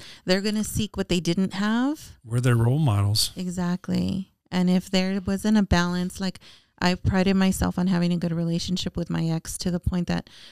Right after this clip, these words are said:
Speaker 1: any home we lived in or any place that we went, my ex was welcome to show up for the kids, because it wasn't their fault that we failed each other. You
Speaker 2: He was
Speaker 1: know?
Speaker 2: allowed to come over?
Speaker 1: Yeah.
Speaker 2: Just stay outside, but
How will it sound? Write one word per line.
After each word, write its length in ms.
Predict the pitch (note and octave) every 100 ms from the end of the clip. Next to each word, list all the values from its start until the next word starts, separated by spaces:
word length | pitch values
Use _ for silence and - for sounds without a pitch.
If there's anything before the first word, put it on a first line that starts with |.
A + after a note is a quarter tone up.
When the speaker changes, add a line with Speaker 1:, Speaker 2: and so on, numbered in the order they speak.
| -
Speaker 1:
any 220 | - F#3
home 320 | F#3+ F#3 F#3 F#3
we 120 | F3+
lived 320 | F3 F3 E3
in 280 | F3 F3 F3
or 80 | E3+
any 180 | E3+ F3
place 280 | - F3+ F3
that 120 | -
we 140 | D#3+ D#3+
went, 220 | D#3+ -
my 120 | D#3
ex 300 | - D3 -
was 140 | E3 D#3+
welcome 480 | E3 - E3 D#3+ - _ _ _
to 120 | - F3
show 220 | - E3+
up 160 | E3+
for 120 | - E3
the 100 | D#3
kids, 560 | - E3 - - - - _ _ _ -
because 240 | F3+ E3+
it 140 | E3+
wasn't 380 | D#3+ E3 E3 E3+
their 180 | E3 D#3+
fault 640 | - E3 D#3+ - - - -
that 500 | F3+ E3 A#2+ D2+ - _ _ _ _ _ _ _
we 180 | E3 F3
failed 320 | - F3 D#3
each 180 | D3+ -
other. 420 | C#3 - F3+ F#3+ _ _ _ _ _
You 180 | E3 D#3+
Speaker 2:
He 60 |
was 160 | C#3 B2
Speaker 1:
know? 60 |
Speaker 2:
allowed 180 | B2+ B2+
to 40 | B2
come 160 | -
over? 300 | B2 B2+ C3+ - _ _ _
Speaker 1:
Yeah. 160 | D4 F#4+ _ _
Speaker 2:
Just 160 | - A#2+
stay 140 | - A2
outside, 520 | G#2+ - G#2+ G#2 G2+
but 180 | F#2+